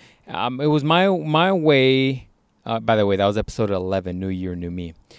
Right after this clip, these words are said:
I was giving you tips on how I do things and, and how do I approach it and, and my approach to these things, because I find them incredibly useful. And if you've been with me for these thirty plus podcasts,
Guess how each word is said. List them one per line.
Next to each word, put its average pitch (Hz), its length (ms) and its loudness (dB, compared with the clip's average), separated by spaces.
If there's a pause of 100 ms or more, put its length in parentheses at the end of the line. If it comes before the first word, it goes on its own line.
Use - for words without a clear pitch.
I 143 60 -2
was 147 100 -2
giving 170 240 -2
you 170 420 0 (300)
tips - 260 2
on 175 100 -2
how 160 180 4
I 156 100 6
do 135 180 -2
things 98 300 -6
and, 110 100 -8
and 127 200 -8
how 131 160 -2
do 151 80 2
I 143 60 4
approach 135 440 -2
it 143 140 4
and, 104 160 -2 (260)
and 127 160 -2
my 170 500 2
approach - 720 0
to 127 100 -4
these 101 260 -4
things, 90 280 -8
because 123 220 -4
I 139 120 4
find 143 300 0
them 131 100 0
incredibly 165 720 -2
useful. - 520 -6 (400)
And 143 80 -4
if 143 100 -6
you've 170 160 -2
been 185 220 6
with 233 260 0
me 139 160 2
for 123 180 -2
these 113 360 -6 (420)
thirty 151 560 6
plus - 380 0
podcasts, 107 960 -2